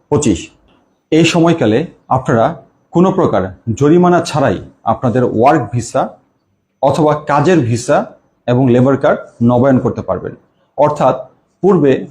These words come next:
প্রতি মাসে যে আপনাদের চল্লিশ ওমানি রিয়াল করে জরিমানা ছিল, এই জরিমানা ছাড়াই আপনারা নতুন নিয়োগকর্তার নিকট আপনার কাজের ভিসা নবায়ন করতে পারবেন। নিয়োগকর্তা যাদেরকে ব্লক করেছে, তারা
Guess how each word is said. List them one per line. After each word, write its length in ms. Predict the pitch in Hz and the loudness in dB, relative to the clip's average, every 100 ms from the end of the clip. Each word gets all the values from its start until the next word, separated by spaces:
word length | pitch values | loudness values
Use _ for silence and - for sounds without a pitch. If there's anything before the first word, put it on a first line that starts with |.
| - | -4
প্রতি 220 | 175 175 | -2 0
মাসে 320 | 170 151 170 | 2 0 0
যে 100 | 143 | 0
আপনাদের 340 | 139 117 120 123 - | 0 0 -2 -4 -2
চল্লিশ 320 | 165 175 196 - | 0 2 0 0
ওমানি 240 | 131 131 131 | 0 2 2
রিয়াল 200 | 113 120 117 | 2 2 0
করে 120 | 110 | -2
জরিমানা 380 | 120 117 131 127 | 0 2 2 2
ছিল, 220 | 131 151 233 - _ _ | 0 -2 -2 -8 _ _
এই 140 | 147 151 | 0 2
জরিমানা 340 | 143 156 156 | 4 4 2
ছাড়াই 380 | 156 - 127 190 302 - - | 0 -2 0 0 -2 -8 -6
আপনারা 320 | 110 135 151 | -4 -2 0
নতুন 320 | 135 131 131 147 | 0 0 0 2
নিয়োগকর্তার 600 | 127 135 135 139 143 139 | 2 2 0 -2 0 2
নিকট 300 | 139 202 233 - _ - | 2 0 -2 -8 _ -4
আপনার 320 | 113 147 208 - - | -2 0 0 -2 -4
কাজের 340 | 131 143 196 151 | 0 2 2 0
ভিসা 340 | 104 117 165 - - - | -2 -2 -2 -4 -8 -4
নবায়ন 280 | 123 120 127 | 0 2 2
করতে 200 | 107 104 | 0 -4
পারবেন। 320 | - 92 - - _ _ - - - | -2 -2 -4 -12 _ _ -18 -16 -2
নিয়োগকর্তা 580 | 131 170 190 190 - 123 147 - | 2 2 2 0 -2 -2 -4 -4
যাদেরকে 400 | 113 139 143 147 | 0 0 0 0
ব্লক 300 | 120 117 160 - | 0 0 0 0
করেছে, 360 | 143 113 - 165 - _ _ _ | -2 -2 -4 -6 -10 _ _ _
তারা 220 | 135 127 | 0 2